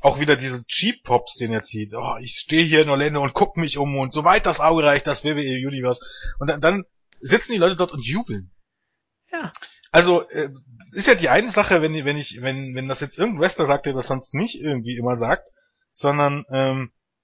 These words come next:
Speaker 1: wenn man das Gefühl hat, der, der dort steht, ist aufrichtig begeistert von den, von den Reaktionen, dass das Publikum zieht. Aber John Cena sagt das gefühlt in, in jeder seiner, die, dieser Standard-Promos. Und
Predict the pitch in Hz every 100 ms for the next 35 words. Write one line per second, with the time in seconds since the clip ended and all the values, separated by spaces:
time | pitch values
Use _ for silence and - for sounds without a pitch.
0 | - - 135 135 127 - 110 196 214 190
1 | 143 147 143 127 139 135 - - - _
2 | - 156 214 147 151 139 - 120 120 143
3 | 127 - 120 117 117 113 120 113 107 113
4 | - 120 131 127 - 110 139 135 135 127
5 | 139 131 _ _ _ - 185 170 - 190
6 | 151 156 160 - - - 214 202 160 -
7 | 151 139 180 165 135 123 123 127 120 110
8 | 135 123 131 175 156 - 113 123 123 123
9 | 127 147 156 - _ _ _ _ _ 147
10 | 139 135